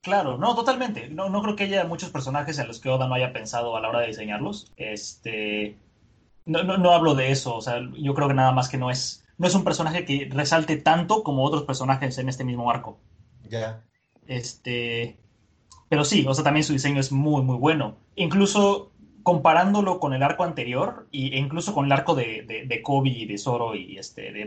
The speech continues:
Speaker 1: de Buggy, o sea, los tripulantes de Buggy tenían como un tema, pero no, no había como diseños muy únicos fuera de Moji y de Caballi. Lo mismo con Kuro. Este, fuera de Xian, Buchi, Django y Kuro, los demás, este, tripulantes eran como, eh.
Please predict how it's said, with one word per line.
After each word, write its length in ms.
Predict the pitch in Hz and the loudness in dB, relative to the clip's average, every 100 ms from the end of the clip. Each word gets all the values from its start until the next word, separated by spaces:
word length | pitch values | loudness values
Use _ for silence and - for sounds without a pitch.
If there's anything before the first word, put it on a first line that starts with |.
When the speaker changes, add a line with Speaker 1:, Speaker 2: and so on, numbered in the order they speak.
| 120 | -8
Speaker 1:
de 100 | 123 | 0
Buggy, 380 | 120 135 233 277 _ _ _ _ - | 2 2 0 -4 _ _ _ _ -4
o 100 | 139 | 2
sea, 100 | 160 | 4
los 100 | 156 | 2
tripulantes 520 | 160 151 175 208 233 | 0 2 2 4 2
de 100 | 156 | 2
Buggy 500 | 139 160 208 277 - _ _ _ | 4 4 2 -4 -8 _ _ _
tenían 320 | - 151 160 156 | -4 0 0 0
como 260 | 123 131 | 0 0
un 120 | 151 143 | 0 0
tema, 380 | 156 220 - _ _ _ _ _ - | 2 2 -2 _ _ _ _ _ -4
pero 260 | 151 139 135 | 0 2 2
no, 460 | 151 147 147 151 | 4 4 4 2
no 80 | 165 | 2
había 160 | 156 156 | 2 2
como 180 | 151 135 | 2 0
diseños 260 | 135 147 | 0 -2
muy 200 | 147 139 | 0 0
únicos 360 | 147 143 139 - | 0 0 -2 0
fuera 200 | 143 139 | 2 4
de 100 | 123 | 2
Moji 320 | 127 135 139 | 0 2 0
y 20 | |
de 120 | 117 | -2
Caballi. 480 | 104 113 107 104 98 _ _ - | -2 0 0 -2 -10 _ _ -6
Lo 100 | 143 | -2
mismo 280 | 160 170 175 | 2 4 4
con 160 | 131 | 2
Kuro. 380 | 131 151 117 - _ _ _ _ | 2 2 0 -4 _ _ _ _
Este, 260 | - 131 139 | -8 -4 0
fuera 200 | 165 175 | 4 4
de 100 | 147 | 4
Xian, 400 | 135 165 180 175 | 2 4 4 4
Buchi, 380 | 165 170 - 156 | -2 -2 -4 -2
Django 440 | 147 147 151 147 | 2 2 2 0
y 160 | 120 117 | 0 -4
Kuro, 420 | - 175 294 - _ _ _ - | 0 2 2 0 _ _ _ -8
los 180 | 147 135 | -2 0
demás, 300 | 147 147 - | 2 0 -2
este, 380 | 151 - 120 117 | -8 -6 -6 -4
tripulantes 600 | 131 135 131 151 165 160 | -4 0 2 2 0 -2
eran 160 | 147 | -4
como, 340 | 131 113 117 - | -4 -8 -10 -6
eh. 240 | 196 - | -6 -6